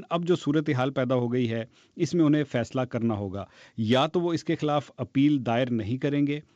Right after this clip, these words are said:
جس کا مطلب یہ ہوگا کہ پرویز مشرف جو ہیں، وہ ملک سے باہر چلے جائیں۔ اس کی political، آ، مسائل پیدا ہو سکتے ہیں حکومت کے لیے، ان کو سبکی ہو سکتی ہے اپنے، آ، آ، voters کے پا-، کے پاس اور ان لوگوں کے بارے میں پاس جانے میں، جن کے،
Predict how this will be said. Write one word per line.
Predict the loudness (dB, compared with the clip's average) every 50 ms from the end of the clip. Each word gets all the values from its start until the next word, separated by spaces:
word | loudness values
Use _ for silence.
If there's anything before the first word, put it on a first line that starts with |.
| _ _ -4
جس | -4 -2 0
کا | 0
مطلب | 0 0 0 0 0 0
یہ | 0 0
ہوگا | 0 0 0 0 0 -2
کہ | -2 -4
پرویز | -6 -4 -4 -4 -2 0 0 0
مشرف | 0 -2 -2 -4 -4 -4 -4
جو | -2 -4
ہیں، | -4
وہ | -4 -4 -4
ملک | -4 -4 -4 -6 -6
سے | -8 -8
باہر | -8 -6 -6 -6
چلے | -4 -2 -2 0 0
جائیں۔ | 0 0 0 0 -2 -6 -16 -20 -20 _ _ _ -8
اس | -6 -4 -2
کی | 0 0
political، | 0 2 2 2 2 2 0 2 4 6 6 8 6 6
آ، | 4 4 2 2 2 0 0 2
مسائل | 2 2 2 2 2 0 2 2 0
پیدا | 0 0 0 0
ہو | 0 0 -2
سکتے | -4 -4 -6 -4 -2
ہیں | -2 -2
حکومت | -2 -2 0 0 0 0 0
کے | 0 0
لیے، | 2 2 2 2 0 -2 -6 -14 -20 -12 -2
ان | 2 2 2
کو | 2 2
سبکی | -2 2 0 0 0 0 -2 2 2
ہو | 2 2 2
سکتی | -2 -2 -4 -2 0 0 2 2
ہے | 2 2 0 -2
اپنے، | -4 -4 0 2 2 2
آ، | 2
آ، | 0 0 0 0 0 0 0 -2 0 0 0 -2 -2 -2
voters | 0 0 0 0 0 -2 -2
کے | -2 -4 -4 -4 _ -4
پا-، | -2 -2 -2 -2 -4 -6 -6
کے | -4 -4 -4 -4 _ _
پاس | -2 0 0 0 0 -2 -6 -18 -20 -20 -12 -4
اور | 0 0 0 0 2
ان | 4 4 4 6
لوگوں | 6 4 4 2 2
کے | 2 2
بارے | 2 2 2 2 2
میں | 2 0 0 0
پاس | 0 0 0 0 0 0
جانے | 0 0 2 2 2
میں، | 2 2 0
جن | 0 0 2 2 2
کے، | 2 2